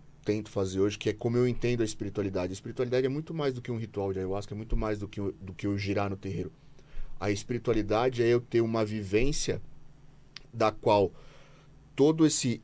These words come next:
esse leque de deidades vão trazer algum ensinamento pra mim e eu chegar no meu Instagram, no, na rádio, em algum lugar e compartilhar isso. Isso pra mim é a espiritualidade. Isso é, a, como diz a música, minha cura é a cura do meu irmão.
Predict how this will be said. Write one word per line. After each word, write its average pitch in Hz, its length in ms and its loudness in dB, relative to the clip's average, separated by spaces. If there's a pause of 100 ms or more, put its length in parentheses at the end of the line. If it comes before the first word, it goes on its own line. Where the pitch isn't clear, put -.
esse 104 540 2
leque 104 340 2
de 101 140 -6
deidades 101 520 0
vão 113 200 0
trazer 120 380 2
algum 117 300 2
ensinamento 104 600 -2
pra 92 140 -4
mim 139 280 -4 (420)
e 110 120 0
eu 120 80 6
chegar 120 640 4 (480)
no 104 100 -4
meu 107 140 0
Instagram, 104 540 -2
no, 95 220 -4
na 95 240 -2
rádio, 101 460 0
em 98 60 -2
algum 101 240 0
lugar 113 300 2
e 123 60 -6 (160)
compartilhar 139 800 0
isso. - 380 -8 (520)
Isso 139 260 -2
pra 110 180 -2
mim 120 240 -2
é 107 120 0
a 98 60 2
espiritualidade. 90 960 -6 (640)
Isso 120 420 0
é, 104 220 4
a, 98 140 -4 (420)
como 104 200 -4
diz 101 160 -2
a 101 80 0
música, 104 280 -4
minha 113 280 -2
cura 127 300 2
é 120 40 6
a 107 40 -2
cura 131 280 0
do 123 100 -4
meu 127 120 -2
irmão. 107 360 -4